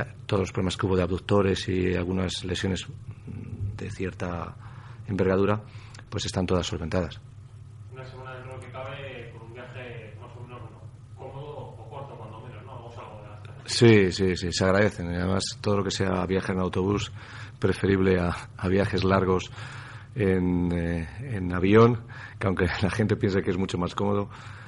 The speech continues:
Speaker 1: eh, yo creo que aquí en, en el equipo casi todos preferimos montar las cosas, la bolsa en el, en el autobús y, y salir danzando. Pues una, un viaje de tres horas y media, más o menos, que es cómodo.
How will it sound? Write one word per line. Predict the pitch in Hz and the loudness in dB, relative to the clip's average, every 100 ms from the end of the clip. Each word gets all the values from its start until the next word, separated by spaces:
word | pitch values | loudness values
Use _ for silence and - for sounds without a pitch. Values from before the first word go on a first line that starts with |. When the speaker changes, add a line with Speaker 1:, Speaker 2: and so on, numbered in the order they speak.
| - - - | -16 -14 -6
Speaker 1:
eh, | 104 90 87 87 87 | -2 2 2 2 4
yo | 90 | 4
creo | 90 | 4
que | |
aquí | 87 92 | 2 2
en, | 87 87 | 2 -2
en | - 92 | 0 2
el | 92 | 2
equipo | 92 92 95 | 2 2 2
casi | 87 78 | 2 0
todos | 95 85 | 0 0
preferimos | 90 92 87 87 82 - - - - - | -2 0 0 0 -2 -6 -14 -18 -12 -4
montar | 92 87 95 | -2 2 2
las | 92 - | 2 0
cosas, | 98 90 87 85 - | -2 0 0 0 -2
la | 87 | 0
bolsa | 92 92 - | 2 2 0
en | 87 | 0
el, | 87 85 85 82 - - - - - - - | 0 0 -2 -6 -12 -16 -16 -16 -16 -14 -4
en | 95 | 2
el | 92 | 2
autobús | 87 95 98 95 | 2 2 2 2
y, | 85 80 82 | 0 -2 -6
y | 90 | -4
salir | 92 90 | -2 0
danzando. | 87 90 90 85 | 0 0 0 0
Pues | 78 | -2
una, | 92 87 80 | -2 0 0
un | 78 87 90 | -2 -4 -4
viaje | 92 90 92 | 0 0 0
de | 85 85 | -2 0
tres | 92 87 | -2 -2
horas | 90 85 85 - - | -2 -2 -2 -6 -6
y | |
media, | 92 92 87 | 0 0 2
más | 85 87 | -2 -2
o | |
menos, | 92 95 - - - - - | -2 -2 -4 -12 -16 -16 -16
que | - - | -6 -6
es | |
cómodo. | - - | -4 -8